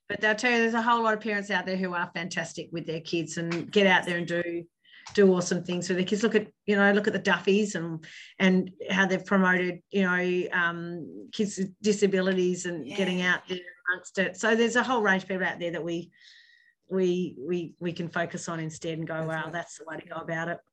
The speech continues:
Speaker 2: Lots of examples.
Speaker 1: Yeah.
Speaker 2: Amazing where we are in another fifteen years from now. Who knows?
Speaker 1: Yeah, it'll be interesting, won't it?
Speaker 2: Yeah, it's exciting 'cause, 'cause I think, as you
Speaker 1: Yeah.
Speaker 2: said before, we touched on with Park Run, having, running seems to have exploded and, and people
Speaker 1: Yes.
Speaker 2: taking,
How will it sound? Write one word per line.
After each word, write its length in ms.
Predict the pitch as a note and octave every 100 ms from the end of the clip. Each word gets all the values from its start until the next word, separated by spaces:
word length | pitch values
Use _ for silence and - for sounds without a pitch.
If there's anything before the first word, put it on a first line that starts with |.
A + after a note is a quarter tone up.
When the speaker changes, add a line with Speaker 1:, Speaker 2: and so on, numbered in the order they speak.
| _ -
Speaker 2:
Lots 200 | F3 E3+
of 60 | D#3
examples. 400 | F3 D#3 F3+ F3
Speaker 1:
Yeah. 120 | E3+ - -
Speaker 2:
Amazing 400 | F3 F3 F3 D#3
where 160 | E3+ E3
we 140 | D#3+
are 180 | D#3 D3+
in 140 | D3+
another 280 | D3+ D3+ D3
fifteen 480 | C#3+ D3 - D3+ D3
years 240 | C#3+ C#3
from 140 | - D3
now. 200 | D3 - _ _
Who 160 | F3 E3+
knows? 320 | D3+ D3+ - _ C#4
Speaker 1:
Yeah, 100 | A4+ B4+
it'll 120 | G4 G#3
be 100 | A#3+
interesting, 440 | D#4+ D4 - G3+
won't 200 | G#3+ B3+
it? 220 | G3 - - _ - B4+
Speaker 2:
Yeah, 80 |
it's 180 | D#3+ F3
exciting 480 | A#3 - F4 D3 A#2+
'cause, 200 | A3 G3
'cause 140 | - B3
I 100 | G#3+
think, 220 | A3 A3
as 80 | F#3
you 60 |
Speaker 1:
Yeah. 120 | B3+ F#3
Speaker 2:
said 140 | D#3
before, 400 | D#3 - F3 - - _ _ -
we 260 | D#3 D#3
touched 340 | D#3 G#3+ - E3
on 100 | D3+
with 140 | D3
Park 340 | - E3+ E3+ -
Run, 160 | C#3+
having, 500 | D#3 D3+ D3 D3 C#3 - -
running 300 | E3 D#3+ D3+
seems 280 | D3 D3+ D3
to 80 | D3+
have 60 |
exploded 600 | C3+ - - D3+ D3+ C3+ C3+
and, 140 | C3
and 240 | - C#3 C#3
people 300 | E3 - A#3
Speaker 1:
Yes. 300 | C4+ F#3 -
Speaker 2:
taking, 220 | C#3+ C#3+